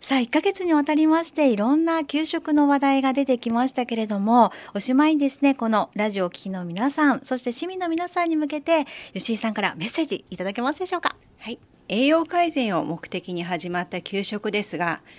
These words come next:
Speaker 2: 現在は教育の一環として位置づけられ、学習とも連携し、給食を教材とした食育も行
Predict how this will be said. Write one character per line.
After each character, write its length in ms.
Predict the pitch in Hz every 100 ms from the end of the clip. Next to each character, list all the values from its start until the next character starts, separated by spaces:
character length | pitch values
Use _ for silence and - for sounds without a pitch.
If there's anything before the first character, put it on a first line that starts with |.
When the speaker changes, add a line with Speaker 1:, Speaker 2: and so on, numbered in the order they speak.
| - - -
Speaker 2:
現 240 | 214 220
在 220 | 190 170
は 220 | 165 190 - -
教 240 | 196 196
育 180 | 226 254
の 120 | 240
一 120 | 208
環 240 | - 262 285
と 120 | 302
し 80 | -
て 180 | 262
位 60 | 247
置 180 | - 233
づ 140 | 226
け 100 | 233
ら 160 | 226 190
れ、 240 | 156 - - - - - _
学 200 | 196 190
習 240 | - 294 294
と 120 | 339
も 120 | 285
連 240 | 202 190 180
携 200 | 185 180
し、 400 | - 180 185 214 - _
給 180 | - 247
食 340 | 240 240 233
を 120 | 220 202
教 260 | - 254
材 240 | 277 285 285
と 100 | 285
し 120 | -
た 240 | 233 226 - -
食 260 | - 170
育 200 | 202 208
も 140 | 247 240
行 120 | 247